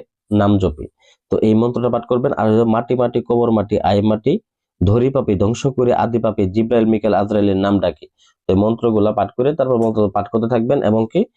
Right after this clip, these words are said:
এইগুলা সুইগুলা আপনি বুকের মধ্যে গাড়লেন, আমার মনের মধ্যে রাখবেন, বুকের মধ্যে গাড়লাম, তারপরে বুকের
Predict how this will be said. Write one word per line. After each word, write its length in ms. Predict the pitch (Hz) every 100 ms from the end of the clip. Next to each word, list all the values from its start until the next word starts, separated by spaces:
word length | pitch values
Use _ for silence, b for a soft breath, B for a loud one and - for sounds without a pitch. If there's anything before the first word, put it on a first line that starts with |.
| _ _ _
এইগুলা 300 | 98 101 101 101
সুইগুলা 400 | 127 123 117 90
আপনি 140 | 87 92
বুকের 280 | 107 117
মধ্যে 260 | 113 95 92
গাড়লেন, 360 | 95 90 87 78
আমার 180 | 82 90
মনের 260 | 90 107 110
মধ্যে 200 | 98 85
রাখবেন, 300 | 98 98 92
বুকের 240 | 92 101 107
মধ্যে 200 | 98 90
গাড়লাম, 340 | 92 95 101 117 - _ _ _ _ _
তারপরে 260 | 92 90 92 87
বুকের 320 | 104 104